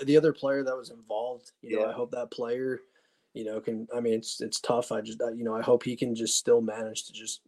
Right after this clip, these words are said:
Speaker 1: go through his day-to-day life. I mean, it's just a horrible, tragic accident, and just rest in peace, Adam.
Speaker 2: Yeah, dude. Like, you, you know, I'm glad you mentioned the, uh, the other player, man. Um, just,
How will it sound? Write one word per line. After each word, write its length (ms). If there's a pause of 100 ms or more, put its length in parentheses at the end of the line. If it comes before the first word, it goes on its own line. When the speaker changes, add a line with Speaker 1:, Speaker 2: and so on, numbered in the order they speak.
(100)
Speaker 1:
go 160
through 200
his 200 (480)
day-to-day 400
life. 400
I 20
mean, 200
it's 120
just 220 (220)
a 60
horrible, 640 (320)
tragic 460
accident, 520
and 240 (460)
just 160
rest 240
in 120
peace, 240
Adam. 380 (800)
Speaker 2:
Yeah, 320
dude. 360
Like, 240
you, 100 (100)
you 120
know, 240 (420)
I'm 80
glad 260
you 100
mentioned 460
the, 160
uh, 420
the 120
other 160 (100)
player, 240
man. 300 (160)
Um, 480 (880)
just, 360